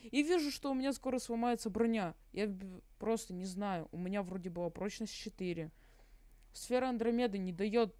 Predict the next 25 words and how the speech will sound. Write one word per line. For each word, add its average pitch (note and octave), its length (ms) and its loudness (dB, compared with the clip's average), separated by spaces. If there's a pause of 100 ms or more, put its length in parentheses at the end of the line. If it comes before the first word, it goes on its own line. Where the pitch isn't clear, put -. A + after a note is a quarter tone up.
э, E3 260 -4 (200)
бафов, F#3 400 0
то E3 80 -4
есть E3+ 160 -6
минус F#3+ 320 -4
бронь E3+ 480 -2
там. D#3+ 260 -6 (340)
Она G#3 140 -6
даже G#3 260 -2
даёт G#3 280 -2
плюс G3 200 -4
защиту. F#3 560 -6 (760)
Я B3+ 300 8
вообще, B3 680 2 (100)
я F#3 140 -2
просто A3 380 0
растерялся. G#3+ 680 2
Я F3+ 120 -2
не G#3+ 100 2
знаю, G#3+ 240 0
что - 160 -8
мне G3+ 160 -4
делать. G#3+ 360 2
Бью G#3 260 0
алмазку A#3 720 2